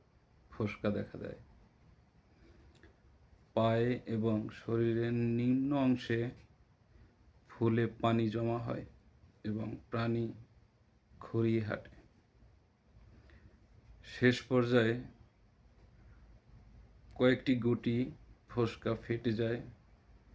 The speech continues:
এবং ক্ষত সৃষ্টি হয়। রোগটি কিভাবে ছড়ায়? মশা, মাছি, আটালি, মাইটের মাধ্যমে রোগটি দ্রুত এক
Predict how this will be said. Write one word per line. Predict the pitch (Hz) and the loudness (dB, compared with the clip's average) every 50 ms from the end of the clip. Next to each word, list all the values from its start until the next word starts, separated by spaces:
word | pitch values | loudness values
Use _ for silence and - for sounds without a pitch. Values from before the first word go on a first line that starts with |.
| - - - | -20 -12 -8
এবং | 110 110 110 110 110 110 110 - | -6 -4 -4 -2 -4 -4 -6 -8
ক্ষত | - - - 113 - 117 | -10 -12 -12 -12 -10 -10
সৃষ্টি | 110 - - - - - - - | -12 -10 -10 -14 -14 -12 -10 -12
হয়। | 127 107 - - - - - - - _ _ _ _ _ - _ - - - - _ _ _ _ _ - _ _ _ _ _ _ _ - - _ _ - _ _ - - - - _ _ _ - - _ _ _ - - - - - _ _ _ _ _ _ - | -12 -12 -12 -16 -18 -20 -20 -20 -20 _ _ _ _ _ -20 _ -20 -20 -20 -20 _ _ _ _ _ -20 _ _ _ _ _ _ _ -20 -20 _ _ -20 _ _ -20 -20 -20 -20 _ _ _ -20 -20 _ _ _ -20 -20 -20 -20 -20 _ _ _ _ _ _ -6
রোগটি | 117 123 123 107 - - 127 123 | -2 -2 -2 -2 -2 -2 -2 -2
কিভাবে | - - - 123 117 123 131 123 127 | -2 -2 -2 0 2 2 2 2 2
ছড়ায়? | 117 - - - 104 107 - - - - - - - - - - - - - - - - _ _ _ _ _ _ - _ - _ _ _ _ - - _ _ _ _ - - - - - - - - - - - - - - - | -2 -2 -6 -8 -8 -8 -8 -10 -14 -16 -20 -20 -20 -20 -20 -20 -20 -20 -20 -20 -20 -20 _ _ _ _ _ _ -20 _ -20 _ _ _ _ -20 -20 _ _ _ _ -20 -20 -20 -20 -20 -20 -20 -20 -20 -20 -20 -20 -14 -6 -2
মশা, | 113 110 113 113 107 - - 117 117 | 0 2 2 0 0 -2 -2 -2 0
মাছি, | 117 117 113 110 107 104 - - 117 117 | 0 2 2 2 0 0 -2 -2 0 0
আটালি, | 113 113 110 - 117 110 107 110 110 113 131 - - - - - - - - - _ _ - - - - - - - - - - - - - | 0 0 0 0 0 0 0 0 -2 -4 -4 -8 -16 -20 -20 -20 -20 -20 -20 -20 _ _ -20 -20 -20 -20 -20 -20 -20 -20 -20 -20 -16 -8 -4
মাইটের | 110 110 113 117 113 107 - 123 120 113 | -2 0 2 0 0 0 0 0 2 2
মাধ্যমে | 117 113 110 107 107 123 123 120 113 110 101 - - - | 2 0 0 -2 0 0 2 2 2 0 0 -2 -6 -8
রোগটি | 107 110 113 107 104 - 120 | -4 -2 -2 -2 -4 -2 -4
দ্রুত | 107 104 110 117 110 113 113 104 - 117 113 104 104 - - - _ _ - - - - - | -4 -2 -2 -2 0 0 -2 -2 -2 0 0 0 -2 -4 -12 -20 _ _ -20 -20 -20 -10 -6
এক | 123 117 104 | -4 -4 -4